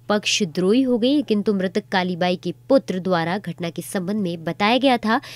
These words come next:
कि आरोपी द्वारा ही चाकू से मृत्यु की गई है।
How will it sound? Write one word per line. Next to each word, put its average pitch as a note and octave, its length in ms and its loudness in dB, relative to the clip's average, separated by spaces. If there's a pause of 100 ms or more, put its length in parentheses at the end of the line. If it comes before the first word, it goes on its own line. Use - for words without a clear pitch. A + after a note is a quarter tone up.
(200)
कि D4 60 8
आरोपी D#4+ 340 10
द्वारा A3 300 4
ही A#3+ 200 2
चाकू G#3+ 460 -4
से G#3 220 -4
मृत्यु G#3+ 420 -2
की D#3 80 -10
गई D3+ 180 -2
है। E3+ 200 0